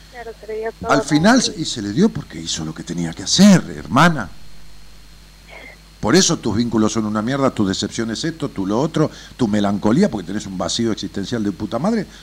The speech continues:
Speaker 2: porque hay un vacío de vos, no sos vos,
Speaker 1: Sí.
Speaker 2: sos la que tus padres criaron.
Speaker 1: Ujú.
Speaker 2: Entonces ya
Speaker 1: Sí.
Speaker 2: regalaste la mitad de tu vida,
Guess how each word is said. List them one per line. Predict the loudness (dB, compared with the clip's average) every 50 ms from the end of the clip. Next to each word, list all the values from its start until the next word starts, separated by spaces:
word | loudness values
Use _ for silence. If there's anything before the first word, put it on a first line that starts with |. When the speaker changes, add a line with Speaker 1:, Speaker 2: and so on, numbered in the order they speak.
| -20 -14 -12
Speaker 2:
porque | -12 -10 -10 -10 -10 -6
hay | 0 2 4 4
un | 4 4 2
vacío | -2 -2 0 0 2 2 2 2 2
de | 2 2
vos, | 4 4 4 4 2 -2 -8 -10 -12 -16 -20 -20 -20 -20 -14 -10
no | -8 -6
sos | -2 2 6 6 6 6 4
vos, | 2 2 2 2 0 -4
Speaker 1:
Sí. | -12 -14 -18 -20 -20 -20 -20 -20 -8
Speaker 2:
sos | -2 0 0 2
la | 2 0 -4
que | -6 -6
tus | -4 -4 -2
padres | -2 -2 -2 -2 -4 -6
criaron. | -4 0 2 2 2 2 2 -2 -6 -8 -12 -18 -20 -20 -20 -20 -20 -20 -20 -20 -20 -20 -20 -20 -20 -20 -20 -20 -20 -20 -20 -20 -20 -20 -20 -20 -20 -20 -20 -20 -20 -20 -20 -20 -20 -20 -20 -18 -16 -14 -10
Speaker 1:
Ujú. | -8 -8 -8 -8 -10 -12 -16 -16 -10
Speaker 2:
Entonces | -8 -4 -2 0 0 0 0 0 2 6
ya | 6 6 6 4 2 -6 -14 -12
Speaker 1:
Sí. | -10 -8 -8 -8 -8 -10 -16 -16 -8 -2
Speaker 2:
regalaste | 0 2 4 6 6 4 4 2 0 0
la | 0 2
mitad | 2 0 2 2 2 2
de | 2 2
tu | 4 6
vida, | 6 6 6 4 2